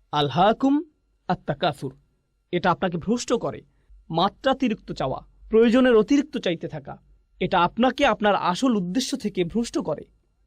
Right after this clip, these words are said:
বেশিরভাগ মানুষই ভুল জিনিসের পেছনে দৌড়াতে গিয়ে আসল উদ্দেশ্যের প্রতি উদাসীন। তারা ভুল জিনিসের দিকে ছুটছে। এখন আমরাই কি প্রথম মানুষ যারা সম্পদের পিছনে ছোটে,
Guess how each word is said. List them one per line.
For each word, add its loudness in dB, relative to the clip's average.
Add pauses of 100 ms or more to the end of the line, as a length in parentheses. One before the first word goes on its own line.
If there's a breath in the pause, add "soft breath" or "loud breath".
(160)
বেশিরভাগ 2
মানুষই 2
ভুল 0
জিনিসের -2
পেছনে -2
দৌড়াতে 0
গিয়ে -4 (420 soft breath)
আসল 2
উদ্দেশ্যের -2
প্রতি -4
উদাসীন। -2 (540)
তারা 4
ভুল 6
জিনিসের 4
দিকে -2
ছুটছে। -8 (460)
এখন 0 (400)
আমরাই 2
কি 0
প্রথম -2
মানুষ 2
যারা 2
সম্পদের 0
পিছনে -2
ছোটে, -8